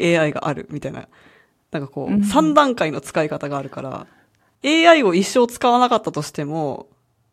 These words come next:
Speaker 1: なんか、ちょっとしたVlogが撮れるメガネみたいな感じで使えるし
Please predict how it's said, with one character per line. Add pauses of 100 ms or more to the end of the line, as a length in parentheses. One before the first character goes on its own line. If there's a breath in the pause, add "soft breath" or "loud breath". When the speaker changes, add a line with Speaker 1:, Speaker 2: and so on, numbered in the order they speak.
(420)
Speaker 1:
な
ん
か、 (140)
ち
ょ
っ
と
し
た
Vlog
が
撮
れ
る
メ
ガ
ネ
み
た
い
な (880)
感
じ
で
使
え
る
し